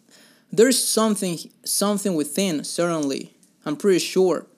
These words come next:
There's one requirement,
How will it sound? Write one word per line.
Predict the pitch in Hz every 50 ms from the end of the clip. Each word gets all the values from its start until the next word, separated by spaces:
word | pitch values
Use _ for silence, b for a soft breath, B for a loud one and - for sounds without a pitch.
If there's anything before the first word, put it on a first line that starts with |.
| _ _ _ _ _ _ _ _ _ _ _ _ _ _ _ _ _ _ _ _ _ _ _ _ _ _ _ _ _ _ _ _ _ _ _ _ _ _ _ _ _ _ _ _ _ _ _ _ _ _ _ _ _ -
There's | - 233 294 262 247
one | 226 226 226 226 226 233 233 233 208 - - _ _ _ _ _ _ _
requirement, | - 175 170 - - 180 190 202 196 185 170 151 139 135 139 147 - - -